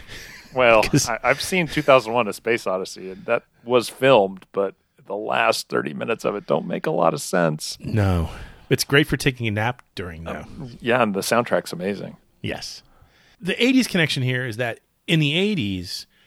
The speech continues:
Speaker 2: David Lynch directed a version of this, right?
Speaker 1: That's correct. That's correct, in nineteen eighty-four. The
Speaker 2: And
Speaker 1: travesty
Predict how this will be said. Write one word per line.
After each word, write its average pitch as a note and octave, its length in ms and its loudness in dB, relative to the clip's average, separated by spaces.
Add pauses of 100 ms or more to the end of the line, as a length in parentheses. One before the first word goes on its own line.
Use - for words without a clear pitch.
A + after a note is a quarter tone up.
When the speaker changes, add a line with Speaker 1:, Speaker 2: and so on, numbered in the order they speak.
(760)
Speaker 2:
David D#3+ 320 4
Lynch D3 300 2
directed A2 600 0
a A2 60 -4
version G#2+ 420 2
of D#2+ 120 -10
this, - 240 -6
right? G#2+ 300 0 (400)
Speaker 1:
That's - 200 4
correct. - 680 -2
That's - 200 -16
correct, - 260 -8
in G2 60 -8
nineteen G2 320 -8
eighty-four. G2+ 720 -6 (760)
The - 200 -8
Speaker 2:
And D3 240 2
Speaker 1:
travesty A2+ 760 0